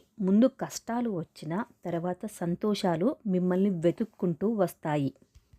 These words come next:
జనవరి పద్నాలుగు, ఈరోజు విధి మారే రోజు. మకర సంక్రాంతి అంటే కేవలం పండగ కాదు, ఇది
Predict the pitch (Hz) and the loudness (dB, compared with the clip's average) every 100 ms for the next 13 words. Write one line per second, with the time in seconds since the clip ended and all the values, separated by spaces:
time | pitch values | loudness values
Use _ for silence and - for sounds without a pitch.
0 | _ _ _ _ _ _ _ 214 170 202 | _ _ _ _ _ _ _ -12 0 2
1 | 240 262 254 - 160 151 175 165 151 - | 6 6 6 4 -4 -2 -2 -2 -6 -16
2 | _ _ _ _ 220 214 240 202 175 185 | _ _ _ _ -2 4 6 6 4 0
3 | 240 - 202 156 185 220 190 156 165 180 | -6 -8 -16 -4 0 2 0 0 -2 2
4 | 196 160 131 - 151 _ _ _ _ _ | 2 2 -6 -10 -20 _ _ _ _ _
5 | _ _ _ 202 202 240 233 220 170 170 | _ _ _ -2 0 4 2 2 -4 -6
6 | 165 156 147 147 143 170 202 _ _ 170 | -6 -6 -6 -6 -4 -6 -6 _ _ 0
7 | 170 175 196 196 - 156 160 175 160 147 | 2 2 0 -2 -4 -2 2 2 0 -8
8 | 147 143 - _ _ _ _ _ 220 220 | -10 -12 -14 _ _ _ _ _ 4 6
9 | 220 | 6